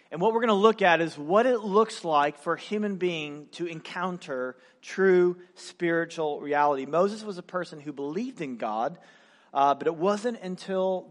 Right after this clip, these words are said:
this moment that God became a living reality for him. So I wanna look at three questions. How is God revealed?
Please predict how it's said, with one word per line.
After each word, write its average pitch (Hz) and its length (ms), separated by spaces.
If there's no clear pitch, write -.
this 185 340
moment 160 520
that 127 260
God 151 380
became 147 580
a 127 60
living 139 440
reality 123 640
for 113 160
him. 107 260
So 120 160
I 123 40
wanna 147 160
look 165 200
at - 140
three 180 220
questions. 147 800
How 185 260
is 185 140
God 165 280
revealed? 156 640